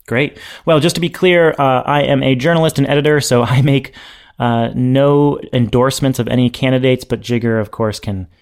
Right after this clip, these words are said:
endorse any candidate he wishes. I want to get that out of the way. Um,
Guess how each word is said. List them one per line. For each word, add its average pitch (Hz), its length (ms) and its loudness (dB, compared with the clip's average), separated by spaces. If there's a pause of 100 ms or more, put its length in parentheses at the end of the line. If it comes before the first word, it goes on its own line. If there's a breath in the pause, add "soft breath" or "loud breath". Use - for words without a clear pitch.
(140)
endorse 110 320 -4
any 147 140 0
candidate 131 500 -2
he 120 300 -6
wishes. 110 600 -2 (440 soft breath)
I - 20 -4
want 110 140 -2
to 101 40 -2
get 101 180 -4
that 104 200 -2
out 104 160 -4
of 95 80 -8
the 101 80 -6
way. 131 380 2 (480 loud breath)
Um, 135 400 0